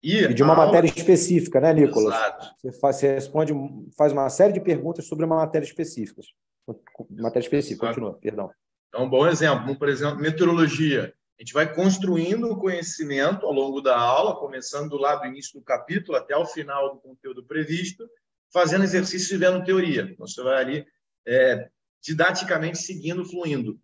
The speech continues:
Speaker 1: O simulado comentado, não, ele se propõe a simular uma prova. Então, são setenta questões que vão vir sortidas de qualquer assunto. Tem o vídeo teórico gravado, mas não é uma aula, é uma explicação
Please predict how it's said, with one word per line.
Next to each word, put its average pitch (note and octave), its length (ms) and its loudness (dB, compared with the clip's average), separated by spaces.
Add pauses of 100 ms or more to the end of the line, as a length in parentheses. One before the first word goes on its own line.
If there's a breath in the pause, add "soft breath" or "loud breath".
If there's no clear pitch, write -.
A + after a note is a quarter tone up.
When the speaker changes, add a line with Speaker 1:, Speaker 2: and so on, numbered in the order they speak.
Speaker 1:
O G#3+ 140 -2
simulado F#3+ 440 0
comentado, F3+ 600 0
não, A3+ 140 -2
ele A#2+ 180 -4
se C#3+ 160 -14
propõe D#3+ 460 -4
a F3+ 60 -4
simular D3 440 -4
uma G#3+ 220 -8
prova. E3+ 440 2
Então, D3+ 300 -10 (240)
são D3 180 -6
setenta F3 520 0
questões F#3 520 -4
que - 80 -20
vão G#3 120 -4
vir D3 120 -8
sortidas F#3+ 680 -2
de D3 80 -6
qualquer D#3+ 460 -2
assunto. G3+ 420 -4 (640)
Tem G3+ 260 2
o G3+ 80 2
vídeo D3+ 520 -6
teórico C#3+ 420 2
gravado, D3+ 540 0
mas F3+ 180 -2
não D#3 140 -2
é D3 60 -2
uma F3 280 -2
aula, C3+ 280 0
é F#2 100 -8
uma - 160 -20
explicação - 840 -8